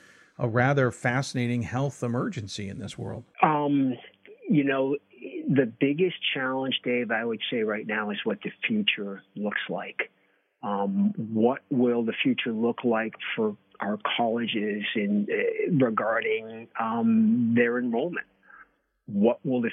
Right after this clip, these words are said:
Speaker 2: future look like for their sports sponsorship? What will their future look like basically this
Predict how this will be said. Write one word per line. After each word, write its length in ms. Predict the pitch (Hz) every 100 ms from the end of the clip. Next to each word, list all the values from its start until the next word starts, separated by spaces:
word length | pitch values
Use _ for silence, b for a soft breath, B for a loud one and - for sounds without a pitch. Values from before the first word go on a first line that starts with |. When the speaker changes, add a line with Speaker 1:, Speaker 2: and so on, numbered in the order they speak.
| -
Speaker 2:
future 300 | 127 - 117
look 260 | 107 120 -
like 320 | 113 113 120 -
for 140 | 120
their 200 | 113 110 -
sports 300 | - 123 110 -
sponsorship? 800 | 110 107 123 123 - - - - -
What 180 | 117 147
will 140 | 180
their 160 | 185 170 -
future 340 | 175 170 165
look 300 | 139 135 143
like 380 | 123 131 156 143 147 120
basically 640 | 123 123 165 - 151 143
this 220 | 123 139